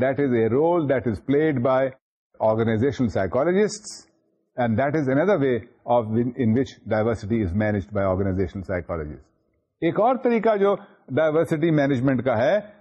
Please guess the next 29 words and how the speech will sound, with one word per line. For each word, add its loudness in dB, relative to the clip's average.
جو 0
سائیکالوجسٹ 0
نے 2
سجیسٹ -2
کیا 2
ہے، 2
جس -2
کو -4
امپلائی 0
کیا 2
گیا 2
ہے، 0
اس -6
کو 2
ہم -2
کہتے 0
ہیں 2
adoption 0
of 0
family 4
programs. -2
If -2
you 4
have 2
employed 2
somebody 2
in 2
an 2
organization, 0